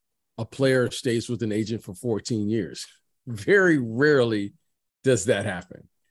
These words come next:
It's a very volatile business. It's a vil-, it's a business where there's a lot of changeover. So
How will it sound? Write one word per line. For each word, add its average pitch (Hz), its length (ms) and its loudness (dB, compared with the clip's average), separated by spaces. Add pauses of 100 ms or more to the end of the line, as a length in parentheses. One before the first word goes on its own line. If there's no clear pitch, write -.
(180)
It's - 100 -12
a 123 60 0
very 147 240 6
volatile 123 480 2
business. 107 420 -4
It's 101 100 -8
a 98 60 -6
vil-, 117 320 0 (160)
it's 120 160 -4
a 123 100 2
business 120 500 -2
where 110 120 0
there's 101 180 -2
a 110 60 2
lot 104 200 -2
of 101 100 -6
changeover. 95 600 -6
So 110 320 -4